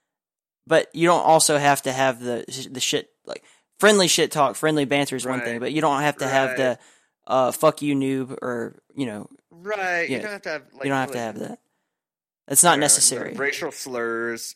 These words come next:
Speaker 2: shit like that.
Speaker 1: Oh,
Speaker 2: Yeah.
Speaker 1: man, remember that night when the dude called us the N-word on the server? <laughs> It was
Speaker 2: <laughs>
Speaker 1: Oh my
Speaker 2: Ugh.
Speaker 1: God. I was like, "Jesus." I mean, I'm sorry, man. I'm sorry to that guy. Genuinely, I, I hope he's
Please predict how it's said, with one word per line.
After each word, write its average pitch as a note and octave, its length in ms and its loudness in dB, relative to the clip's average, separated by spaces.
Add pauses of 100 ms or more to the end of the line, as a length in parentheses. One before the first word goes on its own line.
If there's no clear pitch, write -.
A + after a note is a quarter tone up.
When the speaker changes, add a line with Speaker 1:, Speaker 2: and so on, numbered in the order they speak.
(100)
Speaker 2:
shit - 180 -14
like G#2+ 200 -12
that. G#2 380 -12
Speaker 1:
Oh, F3+ 180 6
Speaker 2:
Yeah. D3+ 60 2
Speaker 1:
man, D3+ 220 2
remember F#3 280 4
that D#3 180 4
night C#3+ 240 0
when C#3+ 100 -2
the C#3 80 0
dude C#3 240 -4
called C3+ 240 -2
us C#3 140 0
the - 100 -4
N-word B2+ 540 -6 (260)
on B2+ 80 -8
the C3 60 -4
server? C#3 400 -2
<laughs> - 80 -18
It G3 160 0
was - 360 8
Speaker 2:
<laughs> - 2000 -8
Speaker 1:
Oh E3+ 560 4
my C3+ 140 0
Speaker 2:
Ugh. C3 100 -6
Speaker 1:
God. C#3+ 360 2
I C#3+ 60 4
was D#3 120 4
like, C#3 240 -4
"Jesus." E3 840 -2 (540)
I D3 60 -4
mean, D3+ 100 2
I'm D#3+ 120 2
sorry, D#3+ 380 4
man. C3+ 180 -4
I'm D#3+ 100 2
sorry E3+ 300 4
to C#3+ 60 4
that B2+ 140 -4
guy. A#2+ 220 -4
Genuinely, D#3 480 -2
I, C#3 120 0
I C#3 180 0
hope C#3+ 220 -2
he's C3+ 340 -4